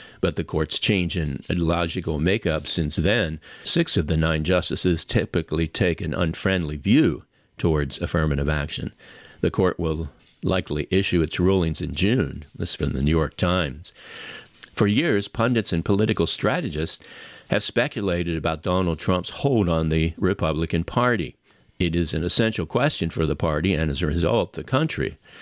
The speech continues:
Could there be Trumpism without Trump? And what exactly would that look like? Two weeks before the first midterm election since Trump left office, the answer to the first question seems c-,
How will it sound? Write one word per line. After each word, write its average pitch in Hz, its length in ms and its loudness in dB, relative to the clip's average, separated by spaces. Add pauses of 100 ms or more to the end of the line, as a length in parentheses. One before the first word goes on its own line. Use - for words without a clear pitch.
(200)
Could 82 180 2
there 82 160 2
be 80 420 2
Trumpism 101 640 2
without 90 420 0
Trump? 151 360 -2 (420)
And 98 260 2
what 90 200 2
exactly 87 440 -2
would 87 200 2
that 85 180 2
look 104 240 2
like? - 380 -8 (580)
Two 131 160 6
weeks 113 240 4
before 107 420 2
the 92 120 -2
first 101 320 0
midterm 104 420 2
election 92 440 0
since 87 260 -2
Trump 95 280 2
left 87 300 0
office, 95 460 0
the 87 160 -2
answer 90 320 0
to - 100 -2
the 82 140 2
first - 320 0
question 80 400 0
seems 82 400 2
c-, - 80 -6